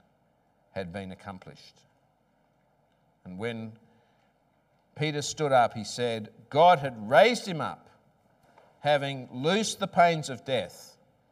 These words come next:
because it was not possible that he should be held by it." But we need to remember these words from Isaiah fifty-three,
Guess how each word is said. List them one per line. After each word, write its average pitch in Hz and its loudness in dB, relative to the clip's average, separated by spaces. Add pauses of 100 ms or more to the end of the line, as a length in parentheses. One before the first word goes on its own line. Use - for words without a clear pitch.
(540)
because 120 -6
it 120 -10
was 107 -14
not 139 -2
possible 90 -8 (880)
that 104 -8
he 110 -10
should 101 -14
be 104 -10
held 95 -8 (800)
by 95 -6
it." 78 -18 (2500)
But 104 -16
we 110 -14
need 120 -14
to 117 -14
remember 117 -10 (960)
these 110 -10
words 110 -8
from 104 -16
Isaiah 104 -8
fifty-three, 98 -10